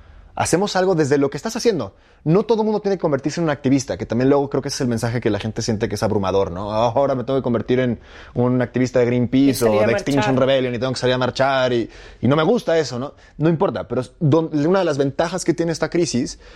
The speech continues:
Speaker 1: es que no importa lo que hagas, no importa lo que te interese, te interesan los animales, los derechos de las mujeres, te interesa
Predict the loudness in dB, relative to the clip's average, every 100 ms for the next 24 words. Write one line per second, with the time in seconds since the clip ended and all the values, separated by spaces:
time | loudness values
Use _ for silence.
0 | -20 -6 0 2 2 0 0 0 0 -2
1 | -2 -8 -8 -6 -2 0 0 0 -2 2
2 | 0 0 -6 -6 -4 -4 -2 -2 0 2
3 | 4 2 2 0 0 -2 -4 -4 2 2
4 | 4 2 -2 -6 -4 -4 0 0 0